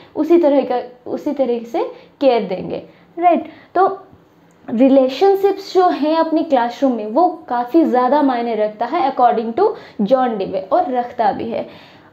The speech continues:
फिर उन्होंने क्या कहा, जो child का head in the sense brain है, मतलब कि वो जो सोच रहे हैं, उनका point of view क्या है, किस चीज़ में उनका point of view क्या है,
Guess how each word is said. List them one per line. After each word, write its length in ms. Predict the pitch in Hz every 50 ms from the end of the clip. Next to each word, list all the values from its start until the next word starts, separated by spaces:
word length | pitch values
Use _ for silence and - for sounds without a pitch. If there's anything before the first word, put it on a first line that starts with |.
| _ - -
फिर 180 | 359 381 392
उन्होंने 360 | 403 392 381 392 370 370 381
क्या 220 | 302 320 302 285 285
कहा, 260 | 285 294 285 294 330
जो 160 | 269 311 320
child 640 | - - - 277 254 262 294 320 359 381 359 381 -
का 340 | - 370 370 392 381 - - -
head 480 | - 311 320 311 240 202 202 - - - - _ _ _ _ -
in 80 | - 302
the 140 | 285 - 311
sense 520 | 320 370 392 403 392 - - - 214 202
brain 360 | 202 262 269 285 294 277 262 254
है, 220 | 220 185 147 - - - - - _ _ _ _ -
मतलब 400 | 269 262 277 277 302 339 339 339
कि 160 | 330 370 403 440 453 - -
वो 140 | 247 302 339
जो 140 | - 381 381
सोच 480 | 381 - - 330 302 330 359 - -
रहे 260 | 320 262 247 220 214 208
हैं, 280 | 185 180 180 - -
उनका 340 | - 285 285 294 294 359 370 370
point 280 | 359 285 294 294 277 294
of 120 | 330 330
view 260 | 294 330 370 381 - 381
क्या 120 | 262 208
है, 220 | 208 202 - - - - - _ _ -
किस 300 | 349 403 - 370 - -
चीज़ 240 | 349 370 349 330 381
में 80 | 381
उनका 320 | 370 370 359 359 359 359 359
point 260 | 294 269 254 247 -
of 100 | 254 233
view 260 | 220 262 254 233 240
क्या 140 | 233 196 185
है, 180 | - 185 -